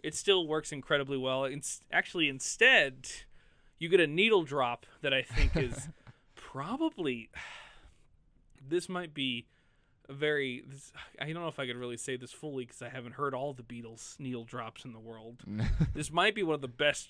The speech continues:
Speaker 1: uses of a Beatles needle
Speaker 2: Yeah.
Speaker 1: drop in terms of using it for the narrative and the thematic elements.
Speaker 2: Mm, yeah.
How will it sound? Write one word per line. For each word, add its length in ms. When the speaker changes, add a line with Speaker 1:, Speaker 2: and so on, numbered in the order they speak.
Speaker 1:
uses 600
of 100
a 60
Beatles 400
needle 200
Speaker 2:
Yeah. 280
Speaker 1:
drop 160
in 120
terms 320
of 60
using 400
it 260
for 260
the 100
narrative 600
and 100
the 60
thematic 500
elements. 720
Speaker 2:
Mm, 80
yeah. 140